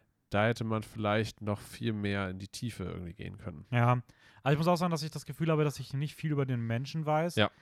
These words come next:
Speaker 2: was wirklich so Fakten angeht und, ähm, so seine Station im Leben, sondern eher so ein Gefühl dafür bekomme, wie er so charakterlich drauf
Speaker 1: Ja,
Speaker 2: ist. Ist
Speaker 1: ja.
Speaker 2: auch cool gewesen. Also ich
Speaker 1: Ja.
Speaker 2: muss sagen, ich mochte das,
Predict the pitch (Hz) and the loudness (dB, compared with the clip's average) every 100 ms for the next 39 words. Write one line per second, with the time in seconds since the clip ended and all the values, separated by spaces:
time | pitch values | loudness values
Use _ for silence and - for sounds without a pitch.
0 | _ _ - 127 - 131 131 107 - 113 | _ _ 2 2 4 2 2 -4 -2 -2
1 | - 139 - 156 147 147 147 135 117 120 | 2 0 0 -4 -2 0 0 0 -4 -4
2 | 117 113 113 107 104 101 107 104 107 113 | -4 -4 -4 -4 -4 -2 -4 -4 -4 -2
3 | 107 104 131 147 147 _ _ _ _ 127 | -2 0 0 0 -2 _ _ _ _ 4
4 | 135 135 139 135 123 - 156 156 139 135 | 4 2 4 2 2 2 4 4 2 2
5 | 139 139 123 131 120 - 101 107 165 160 | 2 2 4 2 2 -2 -4 -2 -2 -4
6 | 143 143 202 156 - 107 151 - 156 175 | 0 4 4 2 0 0 0 2 4 6
7 | 185 196 180 131 156 147 127 117 135 170 | 6 2 0 0 0 2 0 -2 -2 0
8 | 180 202 | -2 -2